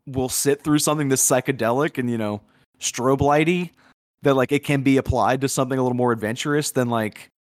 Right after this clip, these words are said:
so far they've had, like, a Shrek sequel that had that look to it. Uh, and they had The Mitchells versus the Machines, which was pretty good, but kinda felt like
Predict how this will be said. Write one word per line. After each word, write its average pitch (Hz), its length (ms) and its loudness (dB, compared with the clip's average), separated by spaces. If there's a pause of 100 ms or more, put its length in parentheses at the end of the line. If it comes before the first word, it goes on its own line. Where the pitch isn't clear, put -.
(600)
so 156 180 2
far 139 280 2
they've 131 160 2
had, 131 160 0
like, 123 120 -2
a 107 40 -6
Shrek 127 400 -2
sequel 156 520 -2
that 151 140 -2
had 156 380 0
that 151 180 2
look 151 200 -4
to 165 240 0
it. 160 260 0 (300)
Uh, 120 300 4
and 131 80 0
they 151 120 2
had 127 440 0 (560)
The 156 80 0
Mitchells 175 320 2
versus 160 320 0
the 143 80 0
Machines, 151 520 0
which 156 160 -2
was 147 420 -2 (420)
pretty 214 220 2
good, 175 320 2
but 165 180 -2
kinda 175 180 0
felt 165 240 0
like 156 360 0